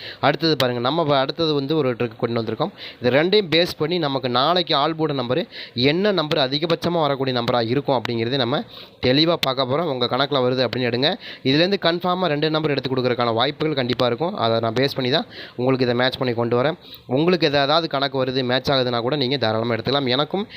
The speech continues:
இந்த மாதிரி நம்பர் வரக்கு வாய்ப்பு இருக்கு, சரியா? இப்போ வந்து ஃபர்ஸ்ட் வந்து பார்த்தீங்கன்னா, நமக்கு எந்த ரிசல்ட்லேருந்து எடுத்துருக்கலாம், அந்த எழுநூத்தி எண்பத்தி ரெண்டுலேருந்து எடுத்துருக்கேன். ஒண்ணு, ரெண்டு, மூணு, நாலு,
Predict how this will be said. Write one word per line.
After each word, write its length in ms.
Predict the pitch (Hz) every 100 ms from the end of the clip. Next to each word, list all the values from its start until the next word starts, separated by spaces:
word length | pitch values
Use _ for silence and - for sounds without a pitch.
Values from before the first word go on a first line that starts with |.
| - -
இந்த 200 | 131 151
மாதிரி 200 | 151 135
நம்பர் 220 | 120 147
வரக்கு 240 | 117 117
வாய்ப்பு 240 | 113 110 113
இருக்கு, 180 | 104
சரியா? 200 | 151 147 143 -
இப்போ 140 | - 139
வந்து 160 | 160
ஃபர்ஸ்ட் 260 | 165 180 -
வந்து 200 | 190 175
பார்த்தீங்கன்னா, 280 | 151 170 151
நமக்கு 220 | 139 175 - - -
எந்த 260 | 139 170 180
ரிசல்ட்லேருந்து 440 | 165 165 151 151
எடுத்துருக்கலாம், 360 | 127 131 147 156
அந்த 100 | 131
எழுநூத்தி 400 | 170 196 175 147
எண்பத்தி 360 | 143 143 139 123
ரெண்டுலேருந்து 400 | 131 139 135 127
எடுத்துருக்கேன். 380 | 113 117 117
ஒண்ணு, 240 | 117 110 160 -
ரெண்டு, 320 | - 117 113 160 -
மூணு, 360 | 123 117 131
நாலு, 360 | 131 113 110 117